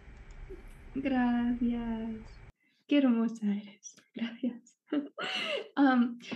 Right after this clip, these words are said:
bueno, muchas gracias a todos los que habéis estado aquí presentes, todos los que os habéis interesado por el tema, a los que habéis hecho preguntas también. Muchas gracias por implicaros, por mostrar interés.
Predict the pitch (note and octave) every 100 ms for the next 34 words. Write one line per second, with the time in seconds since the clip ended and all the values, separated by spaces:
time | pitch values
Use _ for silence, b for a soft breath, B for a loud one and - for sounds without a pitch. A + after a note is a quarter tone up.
0 | B C4+ B3+ B3 C4 C#4 C#4+ B3+ B3+ C4
1 | C#4 C#4+ B3 A#3 A3 A3+ A#3 A#3+ A#3+ -
2 | A#3 A3+ A3 A3+ A3 A#3 A3+ A3+ A3 G#3+
3 | A3 A3 G#3+ G#3+ B3+ B3+ B3+ B3 B3 A#3+
4 | A#3+ A#3+ A#3 A3+ A3+ A3 A#3 A3 A3 A3
5 | A3 A3 A3 A3 A3+ A3 A#3 A3 A3 A3
6 | A3+ A3+ A3+ B B B B B A3+ A3+
7 | A3 A3+ A3+ A3+ A3+ A#3 A3 G#3+ A3 G#3+
8 | A3 A3+ A3+ A#3 A3+ A3+ A3 G#3+ A3+ A3+
9 | A#3 A#3 - A3+ A3+ A#3 A3+ A3 A3+ A3
10 | - G#3+ G#3+ G#3+ G#3+ G#3+ G#3 G#3+ G#3+ G#3+
11 | - A3 A3 G#3+ G#3+ G#3+ G#3+ A3 B3+ C4+